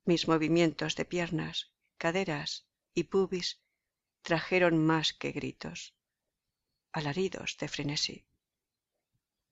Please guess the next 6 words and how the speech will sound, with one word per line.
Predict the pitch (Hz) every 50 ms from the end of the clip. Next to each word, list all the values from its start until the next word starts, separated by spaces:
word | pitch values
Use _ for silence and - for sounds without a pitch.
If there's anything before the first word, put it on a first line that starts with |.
| _ _ _ _ _ _ _ _ _ _ _ _ _ _ _ _ _ _ _ _ _ _ _ -
Algunas | 190 180 180 196 214 220 220 202 -
parroquianas | - - - - 165 156 - - 202 208 202 196 190 185 180 - - _ _ _ _
se | - - - - 165
acercaron | 156 156 - 165 156 151 - - 190 185 175 156 156
al | 151 147
escenario | 147 - - - 147 160 175 175 160 151 143 143 143 147 175 196